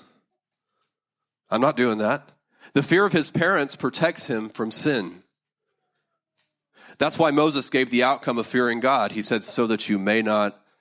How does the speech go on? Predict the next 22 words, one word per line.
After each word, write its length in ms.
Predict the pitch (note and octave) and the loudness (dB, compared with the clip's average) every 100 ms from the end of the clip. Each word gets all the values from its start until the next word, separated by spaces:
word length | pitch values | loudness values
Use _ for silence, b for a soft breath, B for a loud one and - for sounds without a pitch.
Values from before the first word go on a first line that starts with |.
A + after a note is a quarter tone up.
| - | -12
sin." 400 | - G2+ D#2+ - b b b b _ _ _ _ _ _ b b b b | -6 -4 -4 -8 b b b b _ _ _ _ _ _ b b b b
A 80 | A2 | -2
healthy 380 | D3 D3 D3+ D#3 | 2 2 0 0
fear 300 | - C3 B2+ | 2 2 2
of 120 | G#2+ | 2
God 460 | A#2+ G2+ F2+ G2+ - _ _ _ | 2 2 0 -2 -10 _ _ _
protects 500 | A#2+ A2 B2+ A2 - | -4 -2 0 -2 -2
us 380 | F#2+ - - - _ _ - | -6 -6 -10 -14 _ _ -10
from 160 | G2+ | -4
sin. 320 | F#2+ G2+ D#2 - _ _ _ _ _ _ _ _ _ _ _ _ - | -4 -4 -8 -14 _ _ _ _ _ _ _ _ _ _ _ _ -2
It's 120 | B2+ | 2
just 160 | C#3 D3 | 2 2
not 160 | C#3 | 2
worth 240 | C3+ B2+ - | 4 2 2
turning 280 | C3 B2+ | 0 2
away 220 | A2+ G#2+ G#2 | 2 0 -2
from 200 | A2 G#2 | -4 0
God 280 | A2 G2+ | 2 2
for 100 | - | -2
some 180 | F#2 G2+ | -4 -4
temporary 480 | F#2 G#2 G2+ F2+ F2 | -4 -4 -2 -2 -2
pleasure. 420 | - F#2+ E2+ D#2 | -2 -4 -4 -8